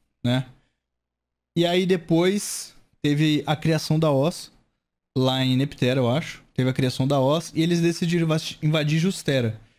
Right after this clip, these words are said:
que era o servidor aliado nosso, né? A gente de Calvera e Terra foi lá defender Justera, que era do Pedrinho, do Solares e tudo mais, do Seven. E nisso, quando a gente foi ajudar a Justera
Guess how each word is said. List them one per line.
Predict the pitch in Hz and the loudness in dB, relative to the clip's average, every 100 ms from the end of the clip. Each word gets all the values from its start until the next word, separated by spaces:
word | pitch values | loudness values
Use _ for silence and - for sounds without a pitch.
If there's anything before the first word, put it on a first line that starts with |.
| _ | _
que | - | -4
era | 214 | -2
o | |
servidor | 226 202 202 | 0 0 2
aliado | 202 190 180 | 2 2 2
nosso, | 190 120 104 - - _ _ _ _ - | 0 0 -2 -8 -18 _ _ _ _ -4
né? | 120 147 160 - | -2 -2 -6 -8
A | 147 147 | -4 -2
gente | 147 160 - | 0 -2 -4
de | - 131 | -6 -4
Calvera | 127 139 127 135 151 - | 0 0 2 0 -2 -4
e | 135 | -2
Terra | - 131 143 | 0 0 0
foi | - | 0
lá | 143 | 0
defender | 147 147 160 135 | 0 0 0 0
Justera, | 135 165 - 127 135 | 0 -2 -2 0 0
que | - | -2
era | 120 | 0
do | 120 | 0
Pedrinho, | 123 135 131 151 | -2 0 0 0
do | 131 | 0
Solares | 117 127 123 139 131 117 | 0 -2 0 0 0 0
e | 113 | -2
tudo | 123 131 | -2 2
mais, | 123 127 131 | 2 2 0
do | 120 | -2
Seven. | - 123 139 160 - _ _ _ _ - _ _ - | -2 0 0 -2 -6 _ _ _ _ -20 _ _ 0
E | 196 | 4
nisso, | 208 254 | 4 2
quando | - 190 | 2 0
a | 170 | 2
gente | 170 | 0
foi | - 170 156 | 0 0 2
ajudar | 147 135 120 | 2 2 2
a | |
Justera | 117 117 - 143 143 107 | 2 -2 0 0 0 -2